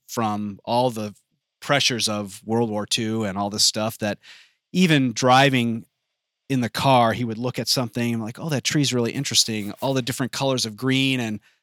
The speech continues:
how would I paint that?" And then it would be gone. And just those kind of small escapes from the realities of his life helped him to kind of rejuvenate. And I think that's another great thing about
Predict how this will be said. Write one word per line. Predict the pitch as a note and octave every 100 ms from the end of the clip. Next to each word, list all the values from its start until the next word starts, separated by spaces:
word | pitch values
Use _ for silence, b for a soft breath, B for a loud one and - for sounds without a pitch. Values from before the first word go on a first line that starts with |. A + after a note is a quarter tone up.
| -
how | D#3
would | C3+
I |
paint | A#2+ C3 C#3 -
that?" | C#3 C#3+ D3 _ b b -
And | C3
then | C#3
it |
would | B2+
be | C3
gone. | C3 B2 F#2+ - -
And | C3 A#2+ -
just | D#3 D3+ -
those | C3+ B2+ A#2
kind | - C#3
of | B2 G#2
small | - - B2 C3+ G#2+
escapes | - - G#2+ A#2+ C#3+ - - b b b _
from | - C3 A#2+ A#2 A2+
the | A#2
realities | G#2+ G#2+ G2+ A2+ B2 C3+ C#3 C#3 - -
of | A#2
his | A#2+ A2 G#2
life | G#2+ A#2+ C#3 -
helped | - C3+ B2 -
him | A#2 A2 - _
to | A2+
kind | - A#2+ A2+
of | A2 G#2+
rejuvenate. | A#2 A#2+ B2 D3 B2 F2+ E2+ - - _ _ _ _
And | A#2+ A#2 A2+ A2+ A2 -
I | A2+
think | C#3 B2 - - _ _ _ _ _ -
that's | C#3 C#3+
another | C3 C3+
great | A#2+ A#2 A2
thing | B2
about | A2 A2 G#2+